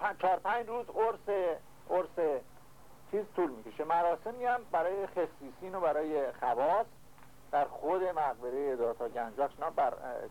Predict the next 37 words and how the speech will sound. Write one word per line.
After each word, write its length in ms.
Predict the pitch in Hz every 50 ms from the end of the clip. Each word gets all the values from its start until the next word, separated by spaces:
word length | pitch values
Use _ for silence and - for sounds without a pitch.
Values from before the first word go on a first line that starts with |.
| -
چیز 100 | - 113 - - -
می‌کنن، 160 | - - - - - - - - - - - - - -
برگزار. 460 | - 131 131 123 113 110 98 98 90 - - - - - - - - - - - - - -
برای 240 | - 180 196 226 202
شاه 240 | - 220 202 185 180
ولی 200 | 180 180 170 180
الله 220 | 180 185 196 202
هم 120 | 214 202
عین 180 | 208 208 202 180
هم 220 | 165 143 139 131 120 - - - - - -
روزای 220 | - 135 170 180
عرس 360 | 175 - - 196 202 214 202 - -
هست. 280 | 185 202 208 208 202 - - - - - - - - -
من 180 | - 165 185 175
عرس 600 | - 196 202 208 - - - 190 190 180 165 156 - - - - - - - - -
گنج 220 | 156 156 147 139 - 127
بخش 240 | 156 175 180 - -
رو 60 | 196
اتفاقاً 280 | 180 - 139 147 151 165
رفتم 500 | 165 156 151 160 165 - - - 143 131 123
در 120 | 120 117
لاهور 520 | 113 120 120 117 117 113 - 165 165 175
و 60 | - 143
این 140 | 131 143
مراسم 360 | 143 131 120 117 117 - - 131
رو 120 | 131 131 127 127
دیدم. 220 | 123 123 107 101 - - - - - - - - - - - - - - -
اینا 140 | 185 185 220
همه 640 | 226 220 220 208 208 226 240 247 247 226 214 214 175
هنوز 560 | 170 180 202 240 269 - - 277 240 190 190
باقیه 800 | 196 226 214 202 180 - 165 214 240 233 220 208 202 196 190 190 190
و 20 | 185
اینو 280 | 185 190 214 214 226
می‌گیرن 720 | 214 208 220 247 233 196 208 220 208 208 202 202 202 196 190
و 40 |
اونجا 360 | 190 185 185 185 170 160 208 214
هیچ 200 | 226 240 240